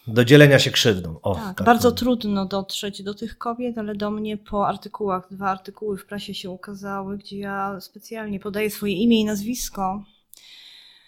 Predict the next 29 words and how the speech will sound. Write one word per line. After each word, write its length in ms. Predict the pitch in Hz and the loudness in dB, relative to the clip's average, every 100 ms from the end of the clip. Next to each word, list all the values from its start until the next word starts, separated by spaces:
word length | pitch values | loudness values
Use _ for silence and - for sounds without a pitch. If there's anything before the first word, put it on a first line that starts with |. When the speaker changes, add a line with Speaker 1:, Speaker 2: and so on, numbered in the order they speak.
| _ _ _ 233 | _ _ _ -2
Speaker 2:
i 180 | 220 | 0
jakieś 300 | 214 202 214 | 2 0 -2
tam 160 | - 208 | -4 -2
namiary 680 | 208 214 233 233 180 185 180 | 0 2 4 4 2 -2 -4
dla 260 | 190 185 185 | -6 -4 -2
mnie, 180 | 190 190 | -4 -4
można 280 | 196 202 196 | -6 -4 -4
mnie 160 | 190 | -4
znaleźć 520 | 196 214 220 180 190 | -4 -4 -2 -2 -4
w 40 | 202 | -4
mediach. 840 | 208 208 180 180 202 - - - - | -4 -6 -8 -8 -8 -12 -14 -16 -18
Często 280 | - 202 208 | -12 -10 -6
jestem 240 | 202 202 190 | -8 -6 -10
za 80 | |
to 120 | 175 202 | -10 -12
krytykowana, 1000 | 208 208 - 202 214 214 180 175 196 233 _ _ _ _ _ _ - | -14 -14 -12 -10 -8 -6 -6 -6 -6 -10 _ _ _ _ _ _ -4
mm, 240 | 196 190 180 | -2 -2 -4
ale, 460 | 196 196 196 196 - | -2 -2 0 2 2
ale 240 | 196 196 | 0 -4
jednak 300 | 196 202 202 | -6 -4 -6
te 120 | - | -8
kobiety 400 | - 196 196 196 | -10 -8 -8 -10
się 320 | 196 - 202 - | -10 -6 -4 -4
odzywają 600 | 196 196 190 185 170 175 | -6 -8 -8 -8 -10 -10
do 180 | 175 | -10
mnie. 400 | 180 165 160 202 196 _ _ _ _ _ _ _ _ _ _ _ - _ | -10 -10 -12 -16 -20 _ _ _ _ _ _ _ _ _ _ _ -20 _
Speaker 1:
No 80 | 156 | 0
dobrze, 240 | 110 131 123 | 2 4 4
ale 180 | 139 | 4